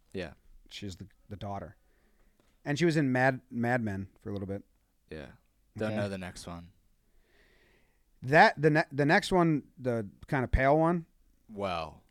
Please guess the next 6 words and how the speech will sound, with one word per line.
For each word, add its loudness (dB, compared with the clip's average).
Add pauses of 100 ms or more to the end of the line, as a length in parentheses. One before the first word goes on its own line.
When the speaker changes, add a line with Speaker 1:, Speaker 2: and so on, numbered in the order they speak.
(760)
Speaker 1:
yes. -12
Speaker 2:
with, -6
uh, 0
she's -8
front-facing. -4 (120)
Speaker 1:
Mm-hmm. -12